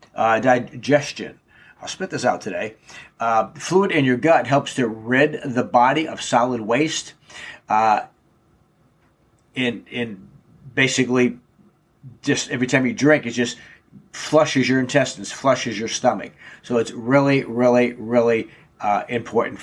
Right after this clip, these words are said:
to do that, to flush your digestive tract with liquid like water, purified water, not, uh, anything flavored. It's good to have pure water. You can drink flavored water, but pure water,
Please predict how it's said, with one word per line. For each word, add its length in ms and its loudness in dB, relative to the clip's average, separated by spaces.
to 100 -2
do 160 -4
that, 240 0
to 260 -4
flush 520 0
your 180 0
digestive 600 -4
tract 420 -2
with 260 0
liquid 460 0
like 300 0
water, 560 2
purified 500 2
water, 380 -2
not, 260 -2
uh, 160 0
anything 340 0
flavored. 580 -2
It's 100 -6
good 200 2
to 80 0
have 200 0
pure 320 0
water. 480 0
You 160 -6
can 140 -6
drink 240 -4
flavored 320 0
water, 260 2
but 160 -6
pure 220 0
water, 440 0